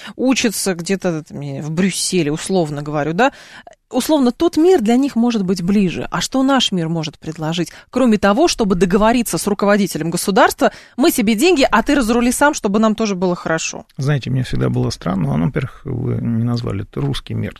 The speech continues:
Speaker 2: так называемый, да, условно. А, название было придумано, оно щас, м, почему-то его очень, да, так скептически к нему относятся, хотя
Speaker 1: После проекта
Speaker 2: рус-,
Speaker 1: «Новороссия» к нему
Speaker 2: русский
Speaker 1: так
Speaker 2: мир,
Speaker 1: относится
Speaker 2: э,
Speaker 1: скептически,
Speaker 2: нет,
Speaker 1: мне
Speaker 2: Ново-,
Speaker 1: кажется,
Speaker 2: проект,
Speaker 1: нет?
Speaker 2: проект «Новороссия» это не имеет никакого отношения.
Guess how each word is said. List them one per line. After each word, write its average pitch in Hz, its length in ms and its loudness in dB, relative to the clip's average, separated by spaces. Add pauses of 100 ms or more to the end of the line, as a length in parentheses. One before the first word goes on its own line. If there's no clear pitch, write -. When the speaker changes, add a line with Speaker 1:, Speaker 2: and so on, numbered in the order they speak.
Speaker 2:
так - 160 -12
называемый, 113 520 -6
да, 165 120 -4
условно. 123 540 -6 (720)
А, 120 240 -4
название 147 460 2
было 135 220 2
придумано, 143 540 0
оно 120 140 -2
щас, - 380 -6
м, 131 260 -10
почему-то 131 460 -6
его 113 520 -2
очень, 127 340 -2 (320)
да, 123 100 -4
так 110 160 -6 (140)
скептически - 640 -6
к - 80 -20
нему 139 160 0
относятся, 208 400 -6
хотя 127 340 -6
Speaker 1:
После 117 280 -2
проекта - 260 0
Speaker 2:
рус-, 185 80 2
Speaker 1:
«Новороссия» 185 640 0
к - 80 -14
нему 151 100 0
Speaker 2:
русский 175 400 0
Speaker 1:
так 180 100 4
Speaker 2:
мир, 226 180 2
Speaker 1:
относится - 260 -12
Speaker 2:
э, 151 80 -10
Speaker 1:
скептически, 147 280 -4
Speaker 2:
нет, 110 140 -6
Speaker 1:
мне 127 140 -6
Speaker 2:
Ново-, 139 120 -2
Speaker 1:
кажется, - 200 -6
Speaker 2:
проект, 156 120 -2
Speaker 1:
нет? 214 100 0
Speaker 2:
проект 156 180 -2
«Новороссия» 143 360 -2
это 127 80 -8
не 139 60 0
имеет 131 160 -2
никакого 135 360 -4
отношения. - 500 -8